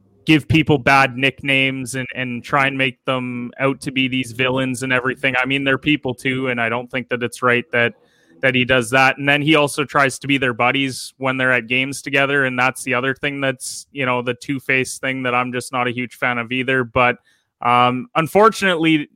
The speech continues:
we see this all the time in sports. Different players are held to different standards. Um, whether it's fair or not, it's just kind of the way that the league has always worked. Um, when you look at a player of Kevin Durant's caliber,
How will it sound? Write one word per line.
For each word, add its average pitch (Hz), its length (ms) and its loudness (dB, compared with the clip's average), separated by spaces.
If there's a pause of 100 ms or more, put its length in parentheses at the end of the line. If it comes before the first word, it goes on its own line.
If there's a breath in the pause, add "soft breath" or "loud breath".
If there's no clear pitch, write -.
(120)
we 147 220 2
see 165 180 2
this 151 220 0
all 147 140 4
the 139 100 -4
time 131 260 2
in 120 80 -6
sports. 120 420 -4
Different 143 360 -4
players 143 380 0
are 131 100 2
held 135 220 -2
to 135 60 -6
different 123 380 -4
standards. 143 720 -2 (440 soft breath)
Um, 120 340 2
whether 139 300 4
it's - 180 -2
fair 139 340 4
or 143 60 2
not, 143 300 2
it's 127 180 -8
just - 220 -4
kind 135 240 -2
of 131 60 -4
the 127 80 0
way 127 200 0
that 127 220 -4
the 120 80 -4
league 123 320 -4
has 127 180 -6
always 120 320 -2
worked. 127 480 -4 (420)
Um, 113 380 0
when 131 160 2
you 135 140 2
look 139 200 2
at 143 80 2
a 123 60 0
player 139 380 4
of 117 100 -2
Kevin 131 300 0
Durant's 127 400 2
caliber, 127 640 0